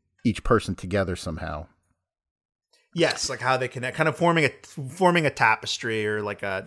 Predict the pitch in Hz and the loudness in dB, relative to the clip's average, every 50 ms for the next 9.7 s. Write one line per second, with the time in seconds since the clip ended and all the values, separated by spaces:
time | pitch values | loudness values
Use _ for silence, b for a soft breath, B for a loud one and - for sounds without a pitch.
0 | - - - 110 127 123 120 120 - - 127 113 110 101 117 117 117 113 - 113 | -10 -10 -8 -4 -4 -4 -4 -6 -6 -2 2 4 4 6 6 4 4 2 0 -4
1 | 113 113 107 95 - 107 98 95 90 90 90 _ _ _ _ _ _ _ _ _ | -4 -4 -6 -6 -4 -4 -4 -4 -4 -6 -12 _ _ _ _ _ _ _ _ _
2 | _ _ _ _ _ _ - - 110 113 107 90 82 - - 120 113 - 143 123 | _ _ _ _ _ _ -10 -4 2 2 2 2 2 -2 -4 -2 2 6 6 6
3 | 107 - 170 156 - - - - 160 151 101 82 82 82 127 123 110 - 113 101 | 6 6 4 4 2 0 -10 -6 -2 0 0 0 0 2 4 4 4 6 4 4
4 | 101 - 120 98 90 - - 104 90 82 85 98 104 101 92 87 85 - 98 87 | 4 4 0 0 0 2 0 0 0 2 2 2 2 2 0 -2 -2 -2 -2 -2
5 | 85 87 92 95 - 92 90 87 98 92 92 98 98 90 - - - - - - | -2 -2 -4 -4 -4 -4 -6 -4 -4 -2 0 0 0 -2 -4 -6 -8 -8 -10 -10
6 | - - - _ _ - 85 92 - - 101 90 87 82 - - 101 101 92 85 | -12 -16 -20 _ _ -10 -10 -8 -4 -4 -4 -4 -4 -8 -8 -4 -2 -2 -2 -2
7 | 85 90 - - 104 101 92 - - 123 110 104 98 - - 120 107 120 131 127 | -4 -8 -10 -10 -8 -8 -6 -2 2 4 4 4 4 0 -4 -2 4 6 6 6
8 | 120 110 104 110 107 92 - 107 95 - - 113 104 - 101 92 85 82 - - | 6 6 4 2 2 0 -2 -6 -8 -6 -4 -4 -4 -2 -4 -6 -6 -8 -10 -14
9 | - - - 101 90 76 69 65 - - - - - | -6 -2 0 0 0 0 -2 -10 -12 -12 -14 -14 -14